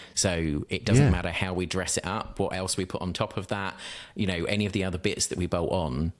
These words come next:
Speaker 1: um, they're still just people at the end of the day.
Speaker 2: Yeah, it's just people.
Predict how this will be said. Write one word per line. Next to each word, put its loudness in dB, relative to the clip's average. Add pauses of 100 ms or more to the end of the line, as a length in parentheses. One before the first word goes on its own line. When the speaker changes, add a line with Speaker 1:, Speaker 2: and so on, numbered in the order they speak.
(140)
Speaker 1:
um, 2 (140)
they're 2
still 2
just -2
people 0
at -4
the -4
end -2
of -4
the -4
day. 0 (1080)
Speaker 2:
Yeah, 2
it's -6
just 2
people. 2